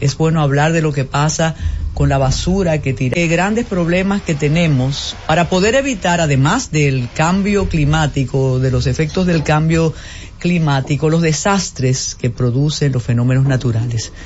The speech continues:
Eh, muy, muy atinado y muy, eh, posmoderno lo que ha dicho el presidente sobre el cambio climático. Yo creo que esa es una preocupación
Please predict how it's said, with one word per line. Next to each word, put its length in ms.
Eh, 320
muy, 680
muy 440
atinado 680
y 20
muy, 300
eh, 200
posmoderno 800
lo 100
que 100
ha 60
dicho 220
el 80
presidente 840
sobre 400
el 100
cambio 440
climático. 680
Yo 140
creo 160
que 60
esa 100
es 80
una 180
preocupación 880